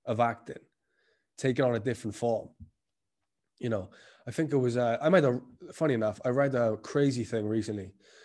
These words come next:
Uh, it was a quote from Benicio del Toro. And he said, uh, like, when he wakes up in the morning, he, like, goes up into the mirror, like, looks at the mirror. Uh, he said he looks which way his hair is,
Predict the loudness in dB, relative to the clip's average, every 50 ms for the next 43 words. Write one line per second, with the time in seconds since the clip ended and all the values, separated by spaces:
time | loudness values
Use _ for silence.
0 | -20 -20 _ _ _ -4 0 0 0 0 -2 -4 -4 0 2 4 4 4 2 -2
1 | -2 0 0 0 0 0 0 0 0 0 0 0 -2 -2 -2 -2 -2 -2 -2 -2
2 | -6 -10 -12 -18 -20 -20 _ _ _ _ _ _ _ _ _ _ _ _ _ _
3 | _ -20 -12 -6 -4 -2 -2 -2 0 0 0 0 0 0 0 0 0 0 -2 -6
4 | -10 _ -20 -20 -20 -20 -20 -20 _ _ _ _ -4 -4 -4 -4 -6 -12 -10 -4
5 | -2 0 0 0 0 2 0 0 0 0 -2 -2 -2 -2 -2 -2 -2 0 0 0
6 | 0 0 -2 -8 -14 -20 _ _ _ _ _ _ _ _ _ _ -20 -12 -6 -4
7 | -2 0 0 -2 -2 -6 -10 -18 -20 _ _ _ _ _ _ _ _ _ _ _
8 | _ _ _ -2 0 2 2 2 0 -2 -2 -2 -4 -4 -2 -2 -2 -2 0 0
9 | 0 0 0 -2 -2 -6 -10 -10 -6 -4 -4 -2 0 0 -2 -2 -4 -8 -8 -4
10 | -2 -2 -2 -2 -2 -4 -8 -12 _ _ _ _ -20 -20 -20 -20 -20 _ _ -4
11 | -2 -2 0 -2 -2 -6 -12 -14 -6 -4 -2 0 2 2 4 2 2 0 -2 -2
12 | -2 -2 -2 -2 -2 0 2 2 2 0 -2 -6 -14 _ _ _ _ _ _ -6
13 | -6 -6 -2 -2 0 0 2 2 0 -2 -4 -8 _ _ _ _ _ _ _ _
14 | _ _ _ _ _ _ _ -4 -4 -4